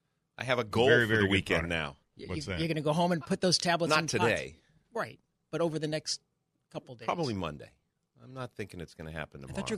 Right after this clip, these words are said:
Speaker 3: going rock
Speaker 2: Oh,
Speaker 3: climbing
Speaker 2: you're
Speaker 3: with
Speaker 2: going,
Speaker 3: me on,
Speaker 2: you're going
Speaker 3: on
Speaker 2: busy
Speaker 3: Monday.
Speaker 2: tomorrow.
Speaker 1: Huh?
Speaker 2: Aren't you busy tomorrow?
Speaker 1: Yeah, it
Speaker 2: Yeah.
Speaker 1: won't be tomorrow, but
Speaker 2: Yeah.
Speaker 1: Monday maybe. Yeah, I, tomorrow's. Am I, when am I going rock climbing?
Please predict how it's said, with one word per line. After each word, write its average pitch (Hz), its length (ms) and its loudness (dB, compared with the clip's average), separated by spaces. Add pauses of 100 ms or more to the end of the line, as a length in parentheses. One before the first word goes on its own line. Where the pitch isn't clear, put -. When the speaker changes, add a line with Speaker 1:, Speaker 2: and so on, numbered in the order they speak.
Speaker 3:
going 185 60 -4
rock 180 200 0
Speaker 2:
Oh, - 40 -12
Speaker 3:
climbing 143 200 -2
Speaker 2:
you're 143 80 -2
Speaker 3:
with 135 80 -2
Speaker 2:
going, 123 120 -2
Speaker 3:
me 127 120 -6
on, 120 120 -12
Speaker 2:
you're 123 100 -6
going 139 100 -6
Speaker 3:
on 135 60 -6
Speaker 2:
busy 151 140 -4
Speaker 3:
Monday. - 140 -10
Speaker 2:
tomorrow. - 180 -14 (920)
Speaker 1:
Huh? 98 160 -6 (420)
Speaker 2:
Aren't 101 160 -8
you 104 60 -10
busy 92 220 -14
tomorrow? 123 220 -20 (340)
Speaker 1:
Yeah, 107 200 0 (200)
it 95 80 -4
Speaker 2:
Yeah. 98 60 -2
Speaker 1:
won't 104 120 -2
be 90 120 -4
tomorrow, 78 300 -4
but 69 140 -10
Speaker 2:
Yeah. - 80 -12
Speaker 1:
Monday 80 240 -8
maybe. 64 300 -16 (200)
Yeah, 101 200 0
I, 95 120 -2 (380)
tomorrow's. 82 680 -8 (680)
Am 92 140 -6
I, 98 80 -4
when 113 180 -6
am 123 80 -6
I 127 80 -4
going 123 220 -6
rock 127 180 -6
climbing? 131 360 -8